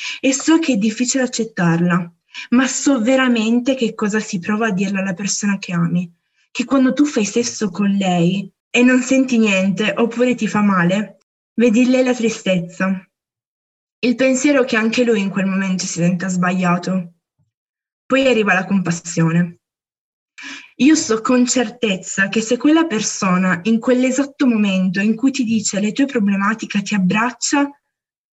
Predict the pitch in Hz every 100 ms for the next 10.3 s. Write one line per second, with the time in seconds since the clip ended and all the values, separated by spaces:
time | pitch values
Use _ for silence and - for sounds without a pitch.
0 | _ _ 226 214 220 220 214 220 190 160
1 | 208 208 220 233 240 202 196 - 214 220
2 | 233 233 _ _ - 247 247 233 - 247
3 | - 240 202 240 247 240 - 277 285 294
4 | 294 302 311 320 302 311 311 277 277 285
5 | - 294 262 226 220 226 196 - 185 214
6 | - 240 226 269 285 285 285 285 320 302
7 | 254 233 233 202 196 196 202 - 185 202
8 | - 190 202 190 175 - 190 190 180 185
9 | - 190 180 220 202 196 202 202 185 180
10 | 175 175 180